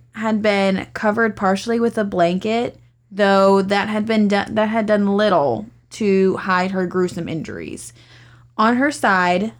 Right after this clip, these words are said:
the mother of five was naked from the waist down, tightly gagged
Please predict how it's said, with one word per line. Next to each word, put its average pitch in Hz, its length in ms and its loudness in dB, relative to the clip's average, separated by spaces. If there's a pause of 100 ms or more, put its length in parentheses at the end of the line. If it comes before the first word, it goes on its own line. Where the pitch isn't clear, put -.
(120)
the 208 160 2
mother 208 320 4
of 247 140 0
five 190 480 0
was 185 240 0
naked 190 480 0
from 220 160 0
the 208 100 0
waist 190 380 -2
down, 175 460 0 (520)
tightly 240 520 -2
gagged 196 580 0